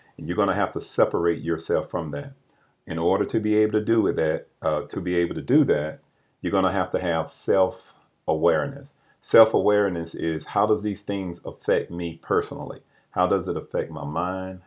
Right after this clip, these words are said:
How does it affect my heart? How does it affect my thinking? All of these things must be taken into consideration before you can get out of your comfort zone. Because if not, leaving your comfort zone, you're gonna get a shock.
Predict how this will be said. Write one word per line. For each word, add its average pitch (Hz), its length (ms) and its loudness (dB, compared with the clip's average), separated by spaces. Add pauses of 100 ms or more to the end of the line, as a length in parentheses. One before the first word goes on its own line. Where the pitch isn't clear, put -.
How 87 140 0
does 80 200 -2
it 73 80 -6
affect - 320 -4
my 73 160 -12
heart? 95 480 0 (300)
How 90 120 0
does 85 180 0
it 82 80 -4
affect 85 380 -2
my 78 160 -8 (160)
thinking? 110 480 -4 (480)
All 110 220 8
of 120 80 2
these 113 200 -2
things 110 300 -2
must 101 180 -4
be 92 120 -6
taken - 380 -4
into 98 280 -2
consideration 82 1040 -2 (260)
before 90 380 2
you 87 140 -6
can 80 160 -6
get 85 160 2
out 82 160 4
of 78 120 -4
your 80 120 0
comfort 78 440 -4
zone. - 340 -10 (340)
Because 85 280 0
if 85 160 0
not, 92 600 0
leaving 110 480 -4
your 101 100 -2
comfort 113 520 -4
zone, 76 480 -8
you're 92 140 -2
gonna 92 180 -2
get 78 200 -4
a - 60 -12
shock. - 720 -4